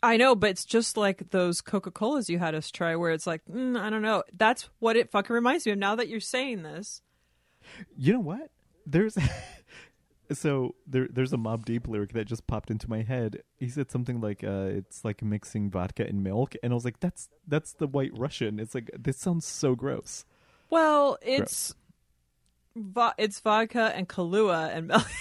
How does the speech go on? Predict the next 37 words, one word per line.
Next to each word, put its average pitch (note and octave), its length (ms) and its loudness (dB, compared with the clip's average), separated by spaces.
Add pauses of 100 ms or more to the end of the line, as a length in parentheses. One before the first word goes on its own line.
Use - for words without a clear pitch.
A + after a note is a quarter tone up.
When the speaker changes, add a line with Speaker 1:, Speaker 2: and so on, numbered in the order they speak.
(120)
Speaker 1:
<laughs> - 300 -6
and D4+ 140 -4
cream, F#3+ 500 -2 (240)
or G3+ 80 2
half F#3+ 240 4
and F3 100 0
Speaker 2:
Much D3 180 0
Speaker 1:
half. - 80 -12
Speaker 2:
better. - 260 -8 (420)
Speaker 1:
It E4 160 0
sounds A#4+ 320 4
disgusting, - 680 -4 (320)
but C4 140 8
we B3+ 100 0
used D#4+ 180 0
to, D4+ 80 0
whenever A3+ 420 -2
we C4 160 -2
would G3+ 120 -2
go F#3+ 240 2
to, F3 720 -4
like, D#3+ 180 -6
go F#3+ 140 0
bowling D#3 400 -4
or F#3+ 80 0
something, G3+ 240 -2
we're F#3+ 60 -4
like, E3+ 120 -4
"Well, F3 140 0
we F#3+ 100 0
have A#3 180 0
to - 100 -4
have D#3+ 100 -2
White D3 180 -6
Russians, D#3 480 -8
like, E3 220 -12
obviously." D#3+ 720 -6